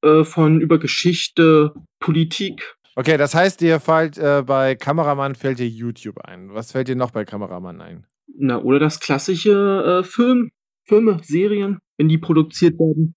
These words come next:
Speaker 2: Das finde ich immer so ein bisschen fies, weil, ähm, also auch bei YouTubern oder auch bei Filmen und wie großen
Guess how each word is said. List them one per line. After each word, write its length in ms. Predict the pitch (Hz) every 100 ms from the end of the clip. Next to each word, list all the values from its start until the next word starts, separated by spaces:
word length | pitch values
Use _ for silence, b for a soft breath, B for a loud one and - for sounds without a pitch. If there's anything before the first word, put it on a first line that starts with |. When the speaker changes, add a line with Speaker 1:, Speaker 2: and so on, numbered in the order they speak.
| -
Speaker 2:
Das 180 | 147 -
finde 160 | 208
ich 80 | 196
immer 140 | 196
so 80 | 170
ein 60 | 175
bisschen 280 | 185 185 151
fies, 380 | - 190 -
weil, 340 | 120 127 127 120
ähm, 360 | 123 123 123 117 b b b _ -
also 220 | 120 127 -
auch 140 | 127 127
bei 100 | 131
YouTubern 840 | 117 165 - 175 156 156 151 147
oder 280 | 147 120 113
auch 140 | 113 -
bei 220 | 117 113
Filmen 800 | - - 147 165 156 151 147 127
und 280 | 120 113 104
wie 220 | 139 143
großen 720 | 123 127 151 143 135 123 117